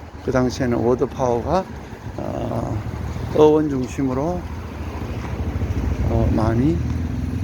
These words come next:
예, 설명하는 그런 워드 파워,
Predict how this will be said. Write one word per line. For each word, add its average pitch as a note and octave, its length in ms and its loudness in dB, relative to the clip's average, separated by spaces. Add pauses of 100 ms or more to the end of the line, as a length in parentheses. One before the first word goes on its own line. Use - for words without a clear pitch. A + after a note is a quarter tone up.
(100)
예, A#2+ 140 -2 (1040)
설명하는 C#3+ 720 4
그런 C3+ 220 2
워드 D3 340 6
파워, C#3 440 4